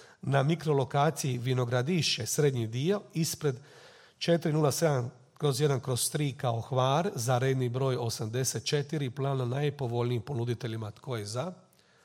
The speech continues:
Evo, deset glasova vijećnika, prijedlog je usvojen. Točka broj šezdeset dva. Prijedlog odluke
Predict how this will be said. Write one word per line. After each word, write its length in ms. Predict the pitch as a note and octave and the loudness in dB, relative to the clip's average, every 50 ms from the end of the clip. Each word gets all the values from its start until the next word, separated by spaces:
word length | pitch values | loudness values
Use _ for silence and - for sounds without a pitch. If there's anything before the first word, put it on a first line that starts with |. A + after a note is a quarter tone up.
| _ _ _ _ _ | _ _ _ _ _
Evo, 160 | - C3 A#2 A#2+ | -8 -6 -6 -2
deset 340 | A2+ A#2+ B2 - - C3 | 0 0 0 0 -2 -6
glasova 540 | A2 A2+ A2+ A#2 A2+ - - A#2+ A#2 A#2 - - - | -6 -4 -4 -4 -4 -4 -6 -6 -6 -8 -8 -10 -10
vijećnika, 500 | B2 A#2+ A#2+ A#2 - - B2+ G#2 - A2+ | -6 -4 -4 -4 -4 -6 -8 -6 -6 -6
prijedlog 340 | G#2 - G#2+ G#2 G2+ G2+ G2 | -6 -6 -8 -8 -8 -8 -8
je 60 | G2+ | -8
usvojen. 360 | G2 - - - A#2 G2 F2+ - _ _ _ _ - - - - _ _ _ _ _ - | -8 -8 -10 -10 -10 -12 -12 -16 _ _ _ _ -20 -20 -20 -20 _ _ _ _ _ 2
Točka 400 | - F3 F#3 - - - F3 C3+ | 4 4 4 4 2 4 4 4
broj 380 | C3+ D3+ D#3 E3+ E3+ E3+ D#3+ - - | 4 6 6 6 6 6 4 0 -4
šezdeset 600 | - - - C3+ B2 B2 C3 C#3+ C#3+ E3+ D#3+ D3 D#3+ | -6 -6 -4 -4 -4 0 2 2 2 2 0 -2 -2
dva. 640 | E3 D#3+ C#3 C#3 D#3 D#3 A2+ - - - - - - - - - - - - - - - _ _ _ _ _ - | -2 -4 -2 6 6 6 6 6 0 -16 -18 -20 -20 -20 -20 -20 -20 -20 -20 -20 -20 -20 _ _ _ _ _ -10
Prijedlog 480 | - B2+ C3 D3+ E3+ E3+ F#3 F#3+ D3+ | -6 0 4 4 4 6 4 4 6
odluke 540 | E3 F#3 E3+ E3+ F3+ F3 F3 - - D3 C#3+ | 4 4 4 2 0 -2 -4 -2 -2 -2 -2